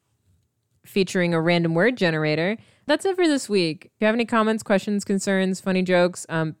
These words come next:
better stories than I told today, message me at fifty-two underscore bit podcast on Twitter or fifty-two bit podcast at gmail dot com. The fifty-two in both of those is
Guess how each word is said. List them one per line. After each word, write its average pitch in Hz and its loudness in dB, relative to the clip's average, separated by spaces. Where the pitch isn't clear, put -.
better 190 2
stories 190 -2
than 160 -4
I 190 0
told 160 -6
today, 147 -10
message 170 -2
me 170 0
at 156 -4
fifty-two 160 -2
underscore 156 -4
bit 151 -4
podcast 151 -4
on 151 -6
Twitter 208 -4
or 165 -2
fifty-two 196 -6
bit 185 -4
podcast 185 -2
at 180 -4
gmail 214 0
dot 185 2
com. 185 -2
The 180 -2
fifty-two 277 -4
in 240 -2
both 202 0
of 214 -10
those 165 0
is 156 -4